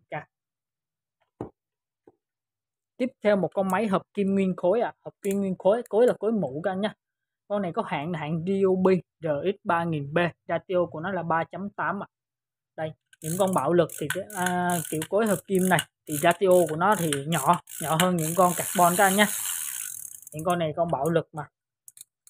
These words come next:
Đây, mô bin, mô bin sống đó, con này size thực là bốn nghìn, hàng nội địa Nhật Bản. Mô bin sống. Gạt cước đây. Gạt cước rất là tốt luôn. Lăn cước thì màu nâu,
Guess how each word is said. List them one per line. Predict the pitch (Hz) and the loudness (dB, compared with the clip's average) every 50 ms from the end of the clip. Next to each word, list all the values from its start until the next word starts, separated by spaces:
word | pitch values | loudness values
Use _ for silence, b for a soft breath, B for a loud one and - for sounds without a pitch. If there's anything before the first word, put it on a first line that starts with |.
| - _ _ - | -20 _ _ -6
Đây, | 165 170 175 | -4 -2 0
mô | 185 185 185 180 | 2 2 2 4
bin, | 202 202 196 | 4 4 4
mô | 202 196 | 4 4
bin | 190 202 185 | 4 2 0
sống | - - 190 170 214 254 | 2 2 0 0 0 0
đó, | 269 254 - | -2 -2 -2
con | - 202 185 | -2 -4 -4
này | 160 147 | -4 -2
size | - 190 180 175 - | 0 0 0 0 0
thực | 156 - - | -4 -10 -10
là | 143 | -8
bốn | 156 165 170 202 240 247 | -2 -2 0 0 2 2
nghìn, | 220 185 151 - _ | 2 2 0 -2 _
hàng | - 160 151 147 | -8 -6 -4 -2
nội | 147 151 165 | -2 -2 0
địa | 160 156 | 0 0
Nhật | 170 185 165 - | -2 -2 -4 -6
Bản. | - 143 131 139 160 - _ _ _ _ _ _ _ _ - | -8 -8 -8 -8 -8 -12 _ _ _ _ _ _ _ _ -8
Mô | 190 190 | -4 -2
bin | 190 190 175 | -2 -2 -4
sống. | - - - 175 214 233 _ _ _ _ _ _ _ _ _ _ _ _ _ _ _ _ _ _ - - _ - | -2 0 2 2 2 0 _ _ _ _ _ _ _ _ _ _ _ _ _ _ _ _ _ _ -20 -20 _ -12
Gạt | 156 - _ | -12 -10 _
cước | - 220 226 226 | -6 -4 0 4
đây. | 214 190 165 - - - - _ _ _ _ - - - _ _ _ _ _ _ - - _ _ _ _ _ _ _ - - - _ _ _ _ _ - - _ _ _ - - - _ _ _ | 2 2 2 0 -8 -20 -20 _ _ _ _ -12 -12 -12 _ _ _ _ _ _ -20 -20 _ _ _ _ _ _ _ -16 -16 -16 _ _ _ _ _ -20 -20 _ _ _ -16 -16 -16 _ _ _
Gạt | - 147 _ - | -20 -18 _ -4
cước | 220 233 233 _ _ _ _ _ _ _ - | -4 -4 -4 _ _ _ _ _ _ _ -4
rất | 214 226 226 214 | -4 -2 2 2
là | 160 151 - - | 0 0 2 0
tốt | 202 220 - - | 0 0 4 4
luôn. | 208 190 180 - _ _ _ _ _ _ _ _ _ _ _ _ _ _ _ _ _ _ _ _ _ _ _ _ _ _ _ - | 4 4 4 2 _ _ _ _ _ _ _ _ _ _ _ _ _ _ _ _ _ _ _ _ _ _ _ _ _ _ _ -2
Lăn | 180 185 190 180 _ | 0 0 0 -2 _
cước | - 220 240 240 - _ _ | 0 0 0 0 -4 _ _
thì | - 165 | -8 -4
màu | 165 160 151 156 160 | 0 0 2 2 2
nâu, | 170 175 175 180 170 - | 2 2 2 2 2 -2